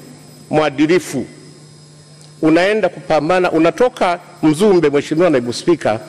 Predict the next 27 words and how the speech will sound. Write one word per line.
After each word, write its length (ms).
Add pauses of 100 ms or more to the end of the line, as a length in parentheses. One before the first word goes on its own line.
(280)
University, 580
unaenda 360
kupewa 420
National 340
Housing, 440 (960)
lile 220
dude 260
kubwa 300
kama 260
lile, 220
hujui 360
chochote, 500
Mheshimiwa 340
Naibu 200
Spika. 320 (720)
Kwa 100
hiyo 40
tunaomba 300
sana, 240
Mheshimiwa 420
Waziri 280
wa 80
Fedha 320
na 100
C 180
A 80
G, 420